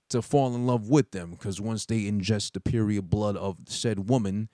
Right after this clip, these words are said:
uh, they couldn't help but feel a fatal attraction, if anything,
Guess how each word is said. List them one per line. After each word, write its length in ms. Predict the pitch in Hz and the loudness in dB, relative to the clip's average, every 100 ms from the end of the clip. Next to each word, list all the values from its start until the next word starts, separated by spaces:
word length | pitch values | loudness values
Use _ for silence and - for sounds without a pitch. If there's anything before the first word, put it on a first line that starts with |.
| _ _ _ _ - | _ _ _ _ -12
uh, 300 | 87 90 92 | -8 -6 -6
they 200 | 82 101 | -6 -6
couldn't 320 | 92 - 120 | -4 0 2
help 180 | 110 107 | 2 0
but 120 | 101 | -2
feel 480 | - 113 110 107 95 | -2 0 2 2 0
a 40 | 87 | -4
fatal 460 | - 170 196 117 | 0 4 6 4
attraction, 520 | 90 - 90 80 90 | -2 -4 -8 -8 -12
if 80 | 85 | -10
anything, 500 | 82 78 90 78 - | -10 -10 -12 -12 -16